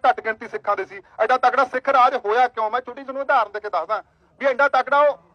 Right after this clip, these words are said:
ਰਾਜਾ ਬਣ ਕਿਵੇਂ ਗਿਆ। ਬਣਨ ਦਾ ਕਾਰਨ ਪਤਾ ਕੀ ਸੀ? ਦੋ ਘੰਟੇ ਰੋਜ਼ ਉਹਦੀ, ਉਹਦੇ ਰਾਜ ਦੇ ਵਿੱਚ, ਆਪਣੇ ਦਰਬਾਰ ਦੇ ਵਿੱਚ ਦੋ ਘੰਟੇ ਰੋਜ਼ ਉਹ ਬਾਣੀ ਸੁਣਦਾ, ਜਪ, ਰੋਜ਼ ਸਹਿਜ ਪਾਠ ਚੱਲਦਾ ਰਹਿੰਦਾ।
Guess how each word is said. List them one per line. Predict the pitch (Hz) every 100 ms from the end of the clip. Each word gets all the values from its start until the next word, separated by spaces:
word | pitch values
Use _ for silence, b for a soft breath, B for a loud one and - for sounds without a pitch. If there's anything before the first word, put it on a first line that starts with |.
| 220
ਰਾਜਾ | 226 269
ਬਣ | 277 254
ਕਿਵੇਂ | 269 294 285
ਗਿਆ। | 233 185 131 _ _ _
ਬਣਨ | 185 233
ਦਾ | 262
ਕਾਰਨ | 240 233 233
ਪਤਾ | 240
ਕੀ | 285 233
ਸੀ? | 220 214 _ _ _ -
ਦੋ | 196 240 247
ਘੰਟੇ | 233 226 220
ਰੋਜ਼ | 208 240 233 _
ਉਹਦੀ, | 185 240
ਉਹਦੇ | - 494
ਰਾਜ | 190 170 185
ਦੇ | 214
ਵਿੱਚ, | 208 226
ਆਪਣੇ | 202 208 196
ਦਰਬਾਰ | 165 165 170
ਦੇ | 185
ਵਿੱਚ | 208
ਦੋ | - 175 202
ਘੰਟੇ | 220 180 196
ਰੋਜ਼ | 208
ਉਹ | 240
ਬਾਣੀ | 147 156
ਸੁਣਦਾ, | 165 156 196 190 _ _ _ -
ਜਪ, | 185 -
ਰੋਜ਼ | - - 185 240 269
ਸਹਿਜ | 226 202 214
ਪਾਠ | 240 220
ਚੱਲਦਾ | 220 220 220
ਰਹਿੰਦਾ। | 226 226